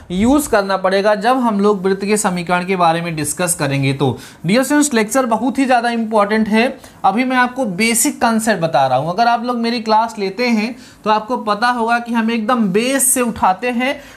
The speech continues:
टॉप तक पहुंचाते हैं, ये हमारे पढ़ाने का तरीका है। तो अगला टॉपिक हमारा डियर स्टूडेंट्स क्या है? वृत्त से संबंधित कुछ तथ्य या वृत्त से संबंधित कुछ परिभाषाएं, वृत्त से संबंधित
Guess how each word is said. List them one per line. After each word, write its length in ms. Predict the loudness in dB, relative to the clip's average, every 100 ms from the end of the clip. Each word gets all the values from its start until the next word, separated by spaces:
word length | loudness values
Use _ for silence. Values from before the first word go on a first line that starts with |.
| -20 0
टॉप 300 | 2 2 0 -2
तक 180 | 0
पहुंचाते 460 | -2 0 0 0 0
हैं, 100 | -2
ये 140 | 0
हमारे 300 | 0 2 0
पढ़ाने 380 | 0 0 0 0
का 120 | 0
तरीका 420 | 0 0 0 0 0
है। 180 | -2 -12 -20 -20 0
तो 60 |
अगला 260 | 2 4 2
टॉपिक 380 | 2 0 0 -2
हमारा 240 | 2 2
डियर 180 | 2 0
स्टूडेंट्स 280 | 2 0 4
क्या 140 | 2
है? 160 | 4 0
वृत्त 400 | 0 -2 -2 -2
से 220 | 2 2
संबंधित 760 | 2 0 0 -2 0 -2 -4 -10 -20 -20 _ -20 -20 -4
कुछ 220 | -4 -2 0
तथ्य 320 | 0 0 -6
या 220 | -2 2 2
वृत्त 380 | 0 -6 -4
से 220 | -4 0 2
संबंधित 640 | 2 2 0 0 0 -2
कुछ 200 | -4 -4
परिभाषाएं, 840 | 0 0 2 2 2 0 0 -2 -6 -16 -20 -20 -20 -20 -20 -12
वृत्त 360 | -4 -4 -2
से 500 | -4 0 0 0 -4 -14 _ -20 -20 -20 _ -20 -20 -20 -20 -20 -8
संबंधित 920 | -4 0 0 2 0 0 0 -2 -2